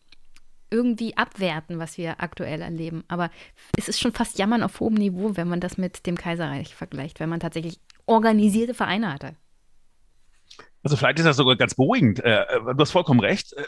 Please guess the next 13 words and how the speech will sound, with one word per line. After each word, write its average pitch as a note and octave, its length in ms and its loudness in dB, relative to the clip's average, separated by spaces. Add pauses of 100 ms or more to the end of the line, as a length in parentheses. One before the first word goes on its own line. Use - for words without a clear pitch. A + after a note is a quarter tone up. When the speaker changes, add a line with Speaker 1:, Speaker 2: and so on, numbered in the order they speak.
Speaker 2:
um D#3 140 6
die D3 60 6
Jahrhundertwende, D#3+ 800 6 (420)
äh, C3 240 6
zum B2+ 160 4
zwanzigsten D3 400 2
Jahrhundert B2+ 480 4
zählt, B2+ 560 4
ähm, A#2 360 6
mein A2+ 120 6
Kollege C3 300 0
Karl-Heinz B2 420 2
Leven C#3+ 340 2